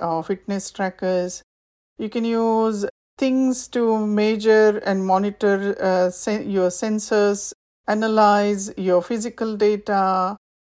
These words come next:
and tune into your sleep quality and your activity level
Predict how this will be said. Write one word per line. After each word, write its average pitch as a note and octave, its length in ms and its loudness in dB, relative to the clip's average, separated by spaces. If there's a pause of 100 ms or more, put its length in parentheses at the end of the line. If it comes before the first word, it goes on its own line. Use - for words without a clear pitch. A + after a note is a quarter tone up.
(120)
and A3 220 -6
tune C4+ 300 2
into A3+ 880 2
your G3 220 2
sleep B3+ 440 -6
quality G#3 840 -2
and F#3+ 360 -4
your F3+ 220 0
activity A3+ 520 -6
level G3+ 440 0